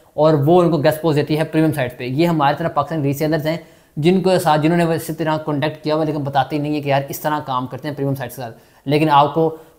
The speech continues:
प्रीमियम साइट की जगह आपको अच्छा खासा जो है प्रॉफिट रखते हैं। इस तरह आप खुद भी आउटरीच कर सकते हो। ठीक हो गया मेरे भाई? थर्ड पॉइंट ये है आपका,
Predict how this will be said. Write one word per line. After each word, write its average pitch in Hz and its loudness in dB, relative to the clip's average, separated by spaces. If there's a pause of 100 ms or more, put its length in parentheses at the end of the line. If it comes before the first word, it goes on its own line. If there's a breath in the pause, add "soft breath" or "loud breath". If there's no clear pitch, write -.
प्रीमियम 175 2
साइट 160 2
की 160 -4
जगह 151 0
आपको 151 0
अच्छा 143 -2
खासा 151 -2
जो 147 -2
है 139 0
प्रॉफिट 139 -4
रखते 131 -8
हैं। 110 -12
इस - -8
तरह 156 -2
आप 151 4
खुद 170 -2
भी 175 2
आउटरीच 151 0
कर - -2
सकते - -10
हो। 113 -8
ठीक 165 0
हो 208 4
गया 190 2
मेरे 160 2
भाई? 143 -2
थर्ड 226 4
पॉइंट 185 6
ये 165 4
है 165 2
आपका, 156 4